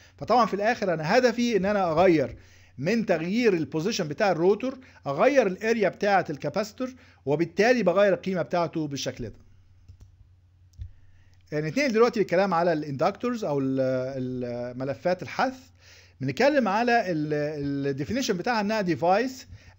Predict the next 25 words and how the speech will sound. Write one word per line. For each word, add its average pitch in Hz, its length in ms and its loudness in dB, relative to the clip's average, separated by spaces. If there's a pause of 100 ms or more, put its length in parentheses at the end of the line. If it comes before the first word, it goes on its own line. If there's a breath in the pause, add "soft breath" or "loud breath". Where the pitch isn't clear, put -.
that 165 160 -2
resists 160 720 -4 (180)
change 226 380 0
in 185 140 -6
the 170 100 -2
current 208 420 0
through 202 300 -4
the 160 40 -4
device، 131 380 -6 (420 soft breath)
يعني 143 160 0
بتحاول 220 320 0
دايمًا 214 220 2
انها 196 140 0
تمنتين 202 580 -4
الكرنت 190 380 -2
بتاعها 196 200 -4
من 156 120 -4
غير 170 160 0
ما 165 120 0
يتغير. 127 500 -2 (380 loud breath)
الايكويشن 214 540 0
بتاعتها 190 420 0
هي 190 120 4
عباره 180 280 2
عن 160 200 -2